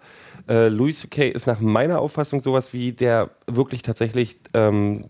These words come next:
der größte Stand-Up-Comedian in den U S A.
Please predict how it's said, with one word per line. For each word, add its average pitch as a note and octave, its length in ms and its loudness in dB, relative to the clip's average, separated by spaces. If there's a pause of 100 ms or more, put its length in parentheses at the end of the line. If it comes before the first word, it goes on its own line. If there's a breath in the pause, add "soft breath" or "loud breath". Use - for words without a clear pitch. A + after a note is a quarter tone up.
(140)
der G#2+ 360 -2
größte G#2+ 540 -2
Stand-Up-Comedian F#2+ 920 -2
in F#2+ 300 -4
den - 60 -6
U G2+ 140 -2
S - 160 -6
A. G#2 400 2